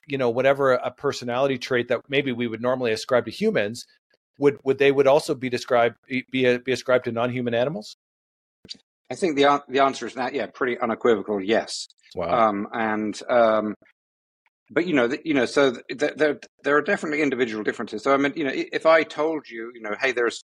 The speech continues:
Speaker 2: two individuals I know, and one of these individuals, um, is more likely to get into fight,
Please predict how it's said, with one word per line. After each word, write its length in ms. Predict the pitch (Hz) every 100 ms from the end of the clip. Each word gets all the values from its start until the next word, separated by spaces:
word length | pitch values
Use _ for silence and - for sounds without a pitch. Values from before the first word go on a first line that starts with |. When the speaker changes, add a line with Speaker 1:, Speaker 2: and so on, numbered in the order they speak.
| -
Speaker 2:
two 140 | 147
individuals 600 | 139 120 120 131 113 101
I 100 | 113 95
know, 180 | 101
and 160 | 107 104
one 160 | 127 143
of 80 |
these 160 | 131 117
individuals, 800 | 127 113 117 127 117 95 92 - - - - _ -
um, 260 | 120 107 113
is 140 | 120
more 200 | 117 135
likely 520 | 131 123 - 117 113 - _ _
to 100 | - 101
get 160 | 131 135
into 200 | 127 117
fight, 240 | 131 123